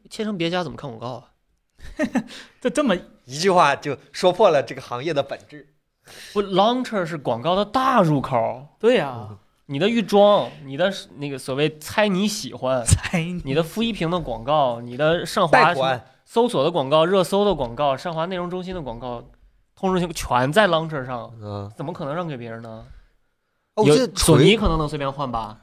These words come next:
Speaker 2: 索尼可能没人找他做广告。
Speaker 1: 呃。
Speaker 3: 我记得锤子之前换 launcher 挺方便，系统设定里直接就换了。我之前用过微软的那个，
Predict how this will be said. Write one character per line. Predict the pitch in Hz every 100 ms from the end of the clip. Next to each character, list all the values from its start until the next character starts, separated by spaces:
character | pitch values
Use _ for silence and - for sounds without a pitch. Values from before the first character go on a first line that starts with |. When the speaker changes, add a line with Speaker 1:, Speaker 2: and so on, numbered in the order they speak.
| 147
Speaker 2:
索 | - 143
尼 | 139 202
可 | 165
能 | 156
没 | 185
人 | 190
找 | 226 151
他 | 151
做 | 147
广 | 123
告。 | 120 117 -
Speaker 1:
呃。 | 113
Speaker 3:
我 | 131
记 | 208
得 | 262
锤 | - - 120
子 | 180 226
之 | 214 -
前 | 120 117 143 156
换 | - 185
launcher | 165 170 160
挺 | 143 113
方 | 107 127
便， | 165
系 | 156 185
统 | 135
设 | 107 170
定 | 156
里 | 117 107
直 | 104 135
接 |
就 | 156
换 | 170 147
了。 | 117
我 | 110
之 | 156
前 |
用 | 170 185
过 | 170
微 | 175
软 | 180 120
的 | 123
那 | 120 123
个， | 117 104